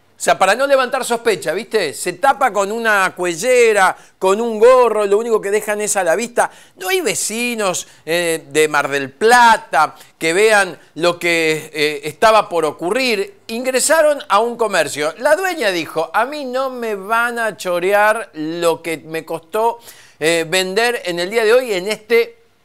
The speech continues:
marco terrible y crisis económica".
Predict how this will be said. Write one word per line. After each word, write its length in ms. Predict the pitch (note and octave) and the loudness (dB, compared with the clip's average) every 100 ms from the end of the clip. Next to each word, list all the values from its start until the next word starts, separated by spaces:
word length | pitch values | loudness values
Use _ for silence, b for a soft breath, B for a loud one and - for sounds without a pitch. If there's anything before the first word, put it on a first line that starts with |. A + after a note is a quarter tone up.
| _ _ _ _ _ | _ _ _ _ _
marco 520 | B2+ D3+ F#3+ F#3+ E3+ D#3+ | -10 2 2 2 -4 -4
terrible 600 | D3 D#3 G3 F#3+ F3+ C#3 | -2 -2 -4 -4 -4 -6
y 280 | A#2+ A#2 A#2+ | -12 -10 -10
crisis 440 | G#2 E3 F3+ D#3 B2 | -8 -6 -4 -4 -6
económica". 720 | A2 D3+ A3 D#3 B2+ A#2+ A2 | -4 -2 -2 -2 -4 -4 -4